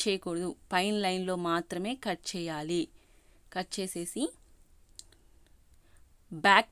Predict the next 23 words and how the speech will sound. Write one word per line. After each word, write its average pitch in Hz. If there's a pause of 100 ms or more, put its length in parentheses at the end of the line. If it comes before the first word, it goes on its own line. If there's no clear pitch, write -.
(100)
నెక్కి 220 (240)
ఒకసారి 190
మళ్ళీ 185 (320)
వీల్ 202 (260)
చేసేసుకోండి. 175
ఇప్పుడు 285 (240)
మనం 202 (460)
తర్వాత 196 (200)
బ్యాక్ 175
నెక్ 190
తీసేద్దాము. 160 (140)
ఇలా 190
వీల్ 220
చేసుకున్నాం 196
అనుకోండి, 190 (160)
బ్యాక్ 190
నెక్ 185 (200)
మార్క్ 190
పడిపోతుంది. 170 (480)
ఇలా 247 (220)
కట్ 233
చేసేసుకున్నాక 190 (1500)
బ్యాక్ 180